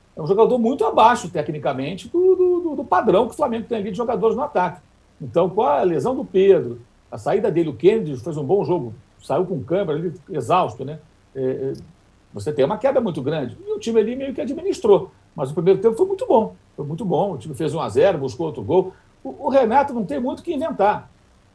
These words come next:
Quando ele chegou, ele botou o time pra jogar na retranca contra o, o Defesa e Justiça e tudo, e foi muito criticado por isso, merecidamente, é, é, foi justamente porque ele tentou mudar a forma. O Flamengo joga assim. O Flamengo tem que jogar desse jeito. Ainda mais em casa contra o adversário que é inferior tecnicamente.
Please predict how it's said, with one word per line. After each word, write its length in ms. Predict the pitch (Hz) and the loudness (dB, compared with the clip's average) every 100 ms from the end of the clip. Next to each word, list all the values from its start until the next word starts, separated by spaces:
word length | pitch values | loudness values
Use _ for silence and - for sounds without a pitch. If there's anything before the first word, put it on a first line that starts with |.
| _ | _
Quando 140 | 185 294 | -4 -4
ele 100 | 269 | -2
chegou, 360 | 226 190 247 | 2 4 6
ele 100 | 180 | 4
botou 280 | 139 139 196 | 0 -2 -2
o 40 | |
time 100 | 180 | -2
pra 80 | 190 | -2
jogar 180 | 165 185 | -2 -2
na 60 | 170 | -2
retranca 500 | 147 - 180 180 131 | -2 0 -2 -2 -6
contra 500 | 180 175 156 120 - _ 151 | -6 -4 -2 -4 -8 _ -12
o, 280 | 156 156 147 | -8 -6 -4
o 60 | |
Defesa 280 | 135 135 170 | -2 -2 -6
e 40 | |
Justiça 540 | 139 107 101 208 185 - | -6 -8 -6 -4 -4 -4
e 40 | |
tudo, 300 | 107 208 151 | -6 -4 -4
e 140 | 123 110 | -6 -8
foi 140 | 123 | -8
muito 180 | 151 139 | -10 -10
criticado 440 | 117 - 143 117 | -12 -6 -6 -6
por 140 | 127 139 | -8 -6
isso, 240 | 202 - 117 | -6 -6 -10
merecidamente, 840 | 143 170 - 135 120 240 185 - _ _ _ _ | -6 -6 -6 -8 -6 -6 -6 -12 _ _ _ _
é, 380 | 143 147 131 143 | -6 -4 -4 -6
é, 40 | 139 | -2
foi 160 | 226 | 2
justamente 400 | 226 269 240 262 | 2 2 0 -2
porque 200 | - - | -8 -8
ele 80 | 277 | -6
tentou 280 | 311 226 302 | -4 -2 -4
mudar 280 | 247 196 269 | -2 0 0
a 40 | |
forma. 220 | 247 240 | 0 -2
O 120 | 240 170 | -2 -2
Flamengo 320 | 233 277 269 | -2 -2 0
joga 180 | 294 311 | 2 2
assim. 340 | - 262 - - _ _ _ - | -2 -4 -6 -10 _ _ _ -12
O 60 | |
Flamengo 240 | 151 214 208 | -6 -4 -4
tem 120 | 285 | -6
que 60 | 196 | -4
jogar 220 | 175 233 | -4 -4
desse 180 | 170 117 | -6 -8
jeito. 220 | 104 - _ _ _ | -8 -10 _ _ _
Ainda 140 | 175 196 | -2 2
mais 180 | 262 254 | 2 2
em 80 | - | 2
casa 340 | 208 240 254 | 2 2 -2
contra 200 | 302 277 | -6 -8
o 20 | |
adversário 420 | 226 233 - 233 | -4 -2 -2 -2
que 100 | 247 | -2
é 40 | 254 | -4
inferior 380 | 254 254 233 226 | -2 -2 0 -2
tecnicamente. 720 | 233 226 233 220 170 143 - | -6 -8 -6 -4 -6 -10 -16